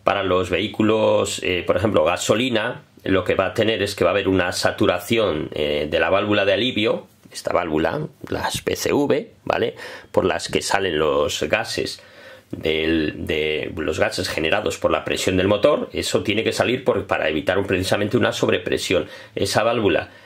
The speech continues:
se acaba saturando, en algunos vehículos se puede llegar a obstruir por tanta cantidad de aceite, con lo cual ya no, no funcionaría y al final el aceite va a acabar saliendo por algún lado. Siempre va a buscar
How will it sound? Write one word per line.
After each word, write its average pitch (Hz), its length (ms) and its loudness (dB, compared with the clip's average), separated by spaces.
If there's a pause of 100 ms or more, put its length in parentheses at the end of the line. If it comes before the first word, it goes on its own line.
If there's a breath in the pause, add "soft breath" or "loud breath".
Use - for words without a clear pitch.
(120)
se - 160 -2
acaba 92 400 0
saturando, 120 680 2
en 92 120 0
algunos 92 360 2
vehículos 117 720 0 (1120 loud breath)
se 98 160 0
puede 98 220 0
llegar 98 200 2
a 92 80 0
obstruir 113 540 0 (100)
por 87 240 2
tanta 98 320 2
cantidad 107 460 0
de 110 80 2
aceite, 127 640 0
con 80 160 2
lo 76 100 2
cual 101 240 0
ya 92 160 2
no, 98 320 2
no 104 160 4
funcionaría 110 840 0
y 90 80 2
al 85 80 0
final 101 420 -2 (240 loud breath)
el - 100 0
aceite 98 380 0
va 95 80 4
a - 40 -2
acabar 95 280 2
saliendo 113 420 0
por 80 160 2
algún 87 280 2
lado. - 240 -2
Siempre 101 360 -2
va 104 100 4
a 104 40 0
buscar 117 480 -2